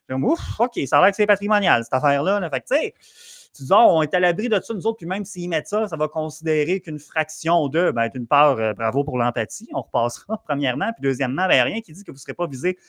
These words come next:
par ce genre de mesures-là, éventuellement. Puis non, je trouve ça complètement, euh, ben, je trouve ça complètement irréfléchi, en fait, puis c-, vous irez lire le texte qu'on a mis à l'écran, là.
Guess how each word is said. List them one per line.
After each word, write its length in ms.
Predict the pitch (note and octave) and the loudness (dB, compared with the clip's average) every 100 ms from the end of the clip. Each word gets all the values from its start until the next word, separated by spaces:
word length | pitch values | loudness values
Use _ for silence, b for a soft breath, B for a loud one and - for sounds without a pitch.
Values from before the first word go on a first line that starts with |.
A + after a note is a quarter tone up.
| b b | b b
par 140 | C#3 B2+ | -4 -2
ce 140 | D3+ | 0
genre 240 | C3 D#3 D#3+ | 2 2 2
de 120 | C#3 | 0
mesures-là, 560 | C3 B2+ C3+ A#2+ C#3 E3 | 0 0 0 2 2 2
éventuellement. 760 | B2 A#2+ - C3 A#2+ C3 F#3+ - b b b b _ | 0 -2 -2 -2 0 0 0 -4 b b b b _
Puis 100 | - | -8
non, 220 | C3+ D#3 C#3 | -2 -2 -2
je 60 | |
trouve 140 | - A#2 | -10 -6
ça 140 | C#3+ | -4
complètement, 720 | E3 F3 D#3+ - C#3 D#3+ C#3+ | -2 -2 -2 -2 -2 -2 -2
euh, 240 | A#2 G2+ G2 _ _ _ - | -4 -8 -12 _ _ _ -8
ben, 100 | A#2+ | -6
je 60 | A#2 | -4
trouve 100 | C3 | -4
ça 60 | |
complètement 320 | D#3+ F#3+ F#3+ G#3 | 0 0 0 0
irréfléchi, 800 | D3 C#3+ D3 C#3 B2+ - F3 D#3 | 2 0 0 0 -2 -4 -4 -2
en 160 | A#2 | -2
fait, 240 | B2+ A3 B3+ | -2 -4 -4
puis 420 | C#3 B2 A#2+ A#2 | -6 -6 -6 -10
c-, 260 | - - C3 A#2+ - _ _ C3 | -14 -12 -12 -12 -16 _ _ -12
vous 240 | C3 D3 | -8 -4
irez 140 | G3+ C4+ | -2 0
lire 220 | C#4 C#4+ | 0 0
le 100 | G#3 | -2
texte 340 | - - A3 | -2 -4 -4
qu'on 180 | F3+ E3+ | -4 -4
a 60 | E3+ | -2
mis 120 | F#3+ | 0
à 80 | F3 | 0
l'écran, 440 | D#3+ - F#3+ A#3+ | -2 -2 -2 -2
là. 180 | G#3+ | -2